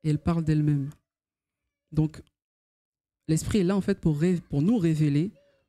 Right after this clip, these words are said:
ce que, ce qui est à nous, ce que le Seigneur, en fait, nous a, nous a, ce que le Seigneur, en fait, nous a, nous a acquis. Et, euh, et en fait,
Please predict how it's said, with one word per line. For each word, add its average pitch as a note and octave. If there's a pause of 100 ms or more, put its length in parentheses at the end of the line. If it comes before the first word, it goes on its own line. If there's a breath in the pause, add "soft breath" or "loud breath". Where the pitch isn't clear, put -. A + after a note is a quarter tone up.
ce -
que, C#3+ (520)
ce -
qui -
est E3+
à F3
nous, E3 (400)
ce -
que D#3
le D#3
Seigneur, F3
en -
fait, F3+
nous D#3
a, C#3 (320)
nous D3
a, C3+ (1900)
ce -
que C#3
le D3+
Seigneur, D#3
en D3+
fait, D#3
nous D3
a, C#3+
nous C#3
a D3
acquis. D3+ (1300)
Et, D#3
euh, C#3+ (2000)
et D#3
en D#3
fait, -